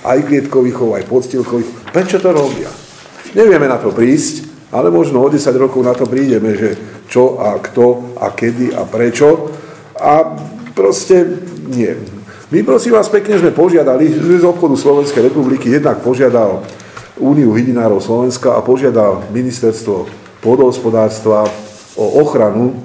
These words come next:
slovenských obchodníkov pred takýmito prejavmi, ktoré z nás robia krutých a samoľúbých ľudí, obchodníkov. A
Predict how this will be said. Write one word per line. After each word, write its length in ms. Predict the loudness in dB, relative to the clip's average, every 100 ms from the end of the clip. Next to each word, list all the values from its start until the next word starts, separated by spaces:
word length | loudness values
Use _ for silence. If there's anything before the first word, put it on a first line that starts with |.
| -16 -20 -20 -20 -20 -20 -20 -20 _
slovenských 480 | -2 2 2 0 -2
obchodníkov 640 | -2 0 -4 -4 -4 -4
pred 160 | -4 -6
takýmito 640 | -6 -6 -6 -8 -6 -8 -8 -16 -20 -20 -20 -20 -20 -20 _
prejavmi, 640 | -4 0 2 2 0 -2 -4 -6 -14 -20 -20 -20 -20 -10
ktoré 480 | -2 0 2 0 -4 -10 -14
z 100 | -10
nás 600 | -8 -6 -6 -8 -16 -18 -20 -20 -20 -18
robia 480 | -8 -6 -4 -6 -6 -8
krutých 520 | -2 -2 0 -2 -4 -6 -12 -20 -20 -20 _ -16
a 80 | -6
samoľúbých 720 | -2 0 0 0 -2 -6 -12 -18 -20 -20 -20 -20 -20
ľudí, 480 | -8 -4 -4 -2 -2 -2
obchodníkov. 1120 | -2 -2 -4 -2 -6 -4 0 2 2 0 -8 -16 -20 -20 -20 -20 -20 _
A 240 | -2 0